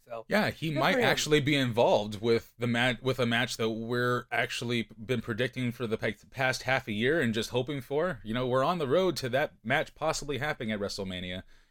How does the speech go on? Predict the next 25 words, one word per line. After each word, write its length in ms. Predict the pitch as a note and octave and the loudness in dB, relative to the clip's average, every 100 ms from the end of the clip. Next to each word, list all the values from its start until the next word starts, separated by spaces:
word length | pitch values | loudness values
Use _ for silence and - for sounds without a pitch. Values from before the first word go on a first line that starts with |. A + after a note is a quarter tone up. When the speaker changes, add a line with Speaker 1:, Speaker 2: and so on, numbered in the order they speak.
| - | -6
Speaker 2:
And 140 | A2 | -2
I'm, 260 | A2+ A2+ G2+ | 0 0 -2
of 140 | A#2+ G#2+ | -4 -2
course, 340 | B2+ A2+ - G#2+ G2 - | 2 2 0 -10 -12 -4
talking 260 | A#2 G#2+ | -2 0
about 220 | G#2+ G2+ | 0 0
Big 200 | G#2 G#2+ | 0 0
E 120 | G2+ G2 | 0 -4
versus 280 | G2 F#2+ | -4 -8
Goldberg. 460 | F#2 F#2 F2+ F#2 F#2+ - _ - - | -4 -4 -2 -4 -6 -10 _ -20 -12
The 80 | - | -2
table's 360 | F3+ F3 D#3 | 2 2 2
set. 340 | - F3+ F3 - - | 4 4 4 -4 -8
I 60 | |
just 160 | A2+ - | -6 -4
hope 120 | D3 | -4
they 120 | C3+ | -4
pull 160 | - B2+ | -4 -4
the 80 | G2 | -2
trigger, 400 | - F#3 F#3 - - _ _ | 0 2 0 -4 -12 _ _
and 240 | A2 A2+ A2+ | -2 0 0
it 40 | |
would 80 | G#2+ | 0
be 100 | G2+ | -4
fantastic. 800 | - A#2 G#2+ A2 G2 - E2+ | -4 -4 -2 -2 -2 -4 -12